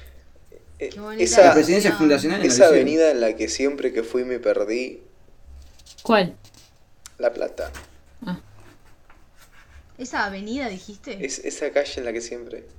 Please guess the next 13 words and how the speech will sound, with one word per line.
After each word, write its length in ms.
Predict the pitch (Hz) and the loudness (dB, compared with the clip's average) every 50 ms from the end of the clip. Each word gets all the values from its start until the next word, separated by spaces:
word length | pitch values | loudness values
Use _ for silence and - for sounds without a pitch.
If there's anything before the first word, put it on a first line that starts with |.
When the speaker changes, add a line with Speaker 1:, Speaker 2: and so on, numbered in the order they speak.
| - - - - - - - _ - _ _ _ _ - - - - _ - - | -20 -20 -20 -20 -20 -20 -20 _ -20 _ _ _ _ -20 -20 -20 -20 _ -18 -14
Speaker 2:
¿Eh? 300 | 262 339 415 - - - | -14 -12 -12 -4 -4 -2
Speaker 1:
Un, 60 | 226 | -2
Speaker 4:
Una 120 | 214 175 | -2 -2
Speaker 1:
un 160 | 165 156 175 185 | -2 -2 0 0
Speaker 4:
calle. 120 | - 180 | 0 2
Speaker 1:
furcio 340 | 180 190 190 190 - - 175 | 2 2 0 0 2 0 2
muy 140 | 165 160 156 | 2 4 4
grande 320 | 143 135 131 127 127 127 | 4 4 4 2 0 -2
el 80 | 123 123 | -4 -4
mío, 340 | 123 123 127 135 139 160 165 | -4 -6 -6 -6 -6 -8 -10
sí. 420 | - - - 104 104 113 135 - - - - - - - - - - - - - - - - - | -12 -12 -12 -10 -10 -10 -12 -14 -18 -20 -20 -20 -20 -20 -20 -20 -20 -20 -20 -18 -16 -12 -8 -4
Em, 520 | 123 123 120 117 113 110 107 104 101 101 - - - _ _ | -2 -2 -2 -2 -2 -4 -8 -12 -14 -16 -16 -20 -20 _ _
esa, 280 | - - - - - - | -12 -12 -10 -8 -8 -10